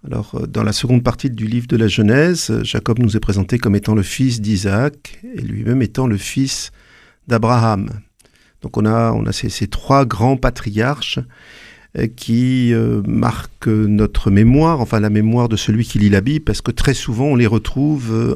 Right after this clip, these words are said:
ensemble, Abraham, Isaac, Jacob. Alors Abraham, il est bien connu des, des chrétiens. Euh, Saint Paul en parle souvent.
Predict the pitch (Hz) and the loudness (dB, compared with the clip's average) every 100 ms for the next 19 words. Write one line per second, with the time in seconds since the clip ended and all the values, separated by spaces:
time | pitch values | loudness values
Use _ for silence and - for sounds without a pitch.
0 | - 113 - 147 135 104 98 - - 107 | 2 2 2 0 0 -2 -6 -10 -10 -6
1 | 120 123 123 - 110 113 117 107 107 - | -2 -2 -4 -6 -6 -4 -4 -2 -2 -2
2 | 120 135 - - - - - - - _ | -6 -10 -16 -20 -20 -20 -20 -20 -20 _
3 | _ - 113 123 123 127 143 120 110 101 | _ 0 2 2 0 2 2 2 0 0
4 | 113 131 135 123 131 104 101 107 113 - | 0 0 0 0 0 -2 -2 -2 -6 -10
5 | 120 - - 170 190 _ _ _ _ _ | -8 -6 -2 -2 -4 _ _ _ _ _
6 | _ _ - 143 120 123 - 113 - - | _ _ -14 -8 -8 -8 -6 -6 -4 0
7 | 110 123 107 101 101 95 - - 110 147 | 2 4 2 2 0 0 -2 -2 2 2
8 | 196 | 0